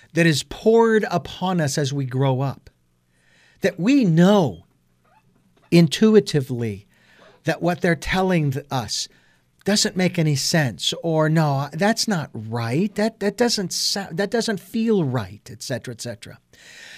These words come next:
And he began to question th-, that was the pondering.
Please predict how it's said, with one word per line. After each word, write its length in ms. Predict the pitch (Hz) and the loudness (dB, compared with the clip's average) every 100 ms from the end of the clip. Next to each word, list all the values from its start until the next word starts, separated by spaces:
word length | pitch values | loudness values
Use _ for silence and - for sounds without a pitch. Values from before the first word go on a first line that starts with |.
| - | -6
And 140 | - 185 | 0 0
he 180 | 151 208 | 2 0
began 420 | 175 160 170 180 | 0 2 4 4
to 60 | |
question 880 | 202 - - 247 - - - 95 78 _ _ _ _ | 0 -2 0 0 0 -4 -6 -8 -12 _ _ _ _
th-, 260 | 110 113 - | -12 -10 -2
that 260 | 147 185 185 | 2 2 2
was 180 | 208 | 0
the 120 | 175 185 | 0 -2
pondering. 800 | - 233 277 262 202 120 92 | -2 -2 0 2 0 -2 -8